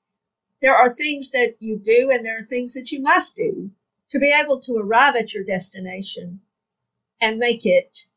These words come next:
safely. First of all, you're gonna make your plans.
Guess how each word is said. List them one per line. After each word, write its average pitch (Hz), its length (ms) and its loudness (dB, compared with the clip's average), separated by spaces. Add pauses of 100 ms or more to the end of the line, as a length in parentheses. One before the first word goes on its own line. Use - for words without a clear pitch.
(240)
safely. - 560 2 (640)
First 311 220 2
of 254 60 -2
all, 240 160 6
you're 269 200 -8
gonna 277 280 -6
make 269 280 -4
your 277 120 -6
plans. 277 600 -6